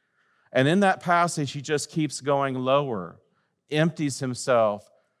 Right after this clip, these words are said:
and he serves, and he goes to the point of death on the cross to serve us. And then it says, "But God highly exalted him and gave him a name above every name. At that name,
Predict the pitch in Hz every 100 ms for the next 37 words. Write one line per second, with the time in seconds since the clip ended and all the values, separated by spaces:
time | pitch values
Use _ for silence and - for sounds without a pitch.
0 | _ 135 135 131 - 165 170 156 120 95
1 | 92 - - _ _ 131 131 123 151 165
2 | 160 - 135 _ 120 139 139 - 160 160
3 | 156 135 113 113 143 156 147 - 135 127
4 | - 156 156 120 107 - _ - 135 123
5 | - 156 156 131 120 - - _ _ -
6 | 127 127 170 165 131 147 135 135 - -
7 | 147 131 143 151 147 156 156 143 123 117
8 | 147 147 127 110 117 107 107 - _ _
9 | _ _ _ _ - 131 120 147 160 165
10 | 170 170 165 151 160 156 160 165 165 143
11 | 135 135 135 127 - 175 190 185 147 143
12 | 139